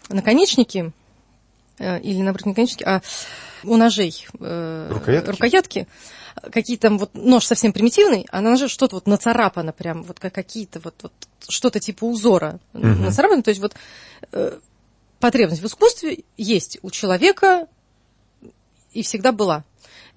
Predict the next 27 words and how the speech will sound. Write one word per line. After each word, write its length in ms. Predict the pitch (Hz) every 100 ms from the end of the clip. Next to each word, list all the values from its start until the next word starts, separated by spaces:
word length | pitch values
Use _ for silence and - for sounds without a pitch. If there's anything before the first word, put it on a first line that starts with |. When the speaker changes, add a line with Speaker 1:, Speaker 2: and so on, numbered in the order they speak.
| -
Speaker 1:
И 300 | 202 185 -
воспринимается 420 | 190 - 453 349
как, 120 | -
ну, 200 | 277 302 - - - _ _ _ _
попытка 380 | 196 175 - 185
осознать, 600 | 170 196 196 381 370 -
пережить, 640 | 226 208 208 320 349 - - -
переработать, 1040 | 208 185 165 143 285 349 - 277 - -
такая 300 | 202 185 185
вот 200 | 175 -
рефлексия 920 | 208 220 226 - - 294 294 220 185 202 _ _ - -
вовне 580 | 190 190 190 262 381 370 _ _
того, 220 | - 190 247
что 160 | -
нас 160 | 185 185
окружает. 500 | - 190 170 - _ _ _ _ _ _ _ _ _ _
Это 220 | 226 -
вот 120 | 185 -
если 300 | 180 - -
мы 120 | 180
говорим 160 | 196
с 60 | 254
практической 420 | - - 233 -
точки 220 | - -
зрения 320 | 156 214 226 180
такой 280 | 175 -
вот, 100 | 156